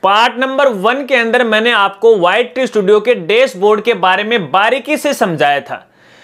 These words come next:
अगर आपने वो वीडियो नहीं देखा, तो पहले वो वीडियो देख लीजिएगा। वीडियो का लिंक वीडियो के डिस्क्रिप्शन में, ऊपर आई बटन में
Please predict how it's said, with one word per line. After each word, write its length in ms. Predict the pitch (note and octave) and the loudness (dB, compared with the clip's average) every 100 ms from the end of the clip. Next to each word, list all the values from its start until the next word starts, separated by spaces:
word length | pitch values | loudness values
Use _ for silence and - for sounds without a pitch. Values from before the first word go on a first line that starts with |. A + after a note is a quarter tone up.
| - - | -20 -4
अगर 200 | G3+ B3+ | -2 2
आपने 360 | A#3+ A3+ A#3 C4 | 2 2 2 2
वो 140 | C4 | 4
वीडियो 380 | G3 G#3 A3 B3+ | 2 0 2 2
नहीं 180 | B3 B3+ | 2 2
देखा, 320 | G#3 G#3+ A#3 | 2 0 0
तो 140 | A#3 B3 | 0 0
पहले 300 | G3+ G3 A3+ | 0 4 4
वो 120 | A3 | 4
वीडियो 320 | F#3 G3+ A#3 | 2 2 2
देख 240 | G3 G#3+ G3+ | 2 -2 0
लीजिएगा। 480 | F#3+ E3 F#3 G#3+ A3+ _ _ _ | 0 2 2 0 -4 _ _ _
वीडियो 380 | C3+ G3+ A#3 C#4 | -2 0 4 2
का 140 | C#4 | 2
लिंक 260 | B3 A#3+ A#3+ | 0 0 0
वीडियो 380 | F#3+ G#3 A3+ B3 | 0 0 2 2
के 120 | A#3+ | 0
डिस्क्रिप्शन 580 | F#3 G3+ - A3+ - A3+ | -2 -4 -2 -2 0 2
में, 200 | A#3+ B3+ - | 2 -2 -4
ऊपर 260 | F#3+ F#3 A3+ | -4 0 -2
आई 300 | - F#3+ G#3+ | 0 0 0
बटन 300 | A3+ A3+ A#3+ | 0 -2 0
में 280 | B3 B3+ D3 | 0 0 -2